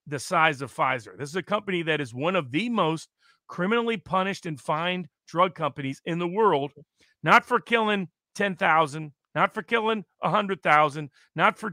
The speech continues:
killing or disabling million, you know, single million, but tens of millions. You know, it's Pfizer that was connected to the book John le Carre wrote, The Constant Gardener,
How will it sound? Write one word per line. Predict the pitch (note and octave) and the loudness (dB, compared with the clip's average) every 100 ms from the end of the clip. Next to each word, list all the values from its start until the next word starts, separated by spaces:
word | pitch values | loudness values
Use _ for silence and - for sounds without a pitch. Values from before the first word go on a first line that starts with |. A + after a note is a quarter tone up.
| - | -6
killing | G3+ G#3+ G#3 | -2 -2 -2
or | F#3 | -4
disabling | E3 - G3 F3 F3+ E3+ - _ | -6 -2 -2 -2 -4 -6 -10 _
million, | D3 F#3 G#3 F3+ - _ | -4 0 2 0 -10 _
you | - F3 | -2 0
know, | C#3+ - | 0 -6
single | - A3+ B3 F#3 | -10 -6 -2 0
million, | C3+ B2+ _ | 0 -4 _
but | G3+ - | -8 -4
tens | F3+ G3 F#3+ C#3+ | -2 -2 -4 -6
of | B2+ | -6
millions. | B2+ F#2+ - _ _ _ _ _ | -8 -10 -18 _ _ _ _ _
You | F3+ | -2
know, | F3+ | 0
it's | F3 - | -2 -2
Pfizer | - E3 C4+ G3 D#3 F#3 - _ _ _ _ _ _ _ C#3+ | 6 8 8 4 -2 -4 -10 _ _ _ _ _ _ _ -2
that | F3+ | 0
was | F3 | 0
connected | - E3+ F#3+ G3 - | -2 -2 0 -2 -4
to | F3 | -6
the | |
book | C#3+ F#3+ C#3+ | -4 -4 -4
John | E3+ F3+ F3+ | 0 0 0
le | E3 | -4
Carre | D#3+ D3 A#3 | -2 0 0
wrote, | G3+ D#3+ F#3 _ _ - | 2 2 0 _ _ -12
The | |
Constant | - F3 F3+ - C#3 | -6 -4 -4 -6 -8
Gardener, | C#3+ G#3 A#3+ F3 D#3+ | 4 4 4 -2 -6